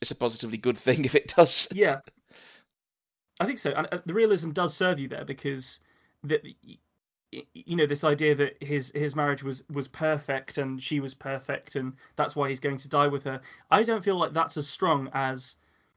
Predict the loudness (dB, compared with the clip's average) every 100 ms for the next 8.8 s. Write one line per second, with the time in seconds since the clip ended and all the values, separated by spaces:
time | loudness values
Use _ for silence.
0 | _ _ -2 2 4 2 0 -4 -6 -8
1 | -8 -10 -14 -6 -4 -4 -6 -4 -2 -2
2 | -2 -4 -4 -4 -4 -6 -14 _ -6 -6
3 | -6 -6 -6 -6 -6 -6 -6 -6 -10 _
4 | _ _ -8 -6 -6 -10 -10 -8 -6 -2
5 | -2 -4 -10 -10 -12 _ _ -10 -6 -4
6 | -6 -6 -8 -4 -4 -4 -8 -12 -12 -12
7 | -14 _ _ _ _ _ -4 -2 -2 -2
8 | 0 2 0 0 -2 -2 -4 -6